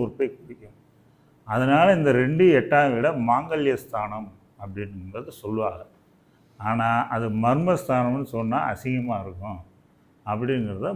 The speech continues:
மாங்கல்ய ஸ்தானம்னு சொல்லிக்கிறோம். அந்த மாங்கல்யம் எதுக்காக கழுத்துல கட்டுறோம்? துலாத்துக்கு எட்டாம் வீடு மேசத்துக்கு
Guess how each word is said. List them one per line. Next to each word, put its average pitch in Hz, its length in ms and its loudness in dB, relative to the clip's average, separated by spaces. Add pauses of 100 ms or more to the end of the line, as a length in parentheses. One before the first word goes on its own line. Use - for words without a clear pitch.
(140)
மாங்கல்ய 147 460 2 (100)
ஸ்தானம்னு 107 520 -6
சொல்லிக்கிறோம். 95 480 -16 (640)
அந்த 120 180 0 (160)
மாங்கல்யம் 156 640 4
எதுக்காக 135 540 4
கழுத்துல 127 400 -2
கட்டுறோம்? 110 420 -4 (1400)
துலாத்துக்கு 170 600 6 (160)
எட்டாம் 143 360 2
வீடு 123 200 0 (1080)
மேசத்துக்கு 131 600 -4